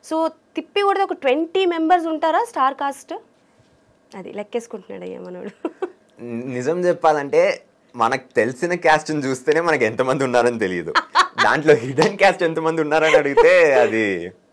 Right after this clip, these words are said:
Speaker 2: మనకే
Speaker 1: ఓకే.
Speaker 2: తెలియదు.
Speaker 1: ఓకే. So, ట్రైలర్ వన్, ట్రైలర్ టూ కూడా
Speaker 2: Hmm.
Speaker 1: రిలీజ్ అయింది కదా. So, రిలీజ్ అయినప్పుడు అనుకున్నావా, అంటే, నాది ఒక్క ఫ్రేమ్ పడినా బాగుండు, or else నువ్వు ఉన్న సిచ్యువేషన్ ఏదైనా వచ్చిందా, ఈ సిచ్యువేషన్‌లో నేను ఉంటానేమో అని,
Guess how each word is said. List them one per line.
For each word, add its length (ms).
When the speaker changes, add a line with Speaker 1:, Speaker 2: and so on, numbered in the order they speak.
Speaker 2:
మనకే 320
Speaker 1:
ఓకే. 100
Speaker 2:
తెలియదు. 680
Speaker 1:
ఓకే. 160
So, 180
ట్రైలర్ 400
వన్, 380
ట్రైలర్ 420
టూ 120
కూడా 180
Speaker 2:
Hmm. 80
Speaker 1:
రిలీజ్ 280
అయింది 220
కదా. 160
So, 140
రిలీజ్ 360
అయినప్పుడు 540
అనుకున్నావా, 560
అంటే, 220
నాది 320
ఒక్క 400
ఫ్రేమ్ 480
పడినా 280
బాగుండు, 840
or 60
else 300
నువ్వు 280
ఉన్న 160
సిచ్యువేషన్ 720
ఏదైనా 300
వచ్చిందా, 500
ఈ 80
సిచ్యువేషన్‌లో 560
నేను 220
ఉంటానేమో 600
అని, 160